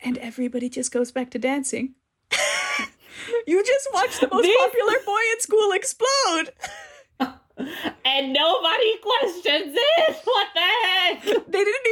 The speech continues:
Speaker 1: even need a military cover-up. These kids are dumb as hell. <laughs>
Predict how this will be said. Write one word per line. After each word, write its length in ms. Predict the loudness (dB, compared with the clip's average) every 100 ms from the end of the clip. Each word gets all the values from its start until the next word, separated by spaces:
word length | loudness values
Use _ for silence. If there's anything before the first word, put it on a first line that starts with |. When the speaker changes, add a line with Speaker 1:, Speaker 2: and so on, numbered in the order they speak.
| -2
Speaker 1:
even 120 | 0
need 180 | 0 0
a 60 |
military 540 | 0 0 2 2 2 2
cover-up. 480 | 0 0 2 0 0
These 160 | -2
kids 220 | 0 2
are 100 | 2
dumb 220 | 0 0 0
as 140 | 0
hell. 500 | 2 2 2 2 0 -2 0
<laughs> 180 | 0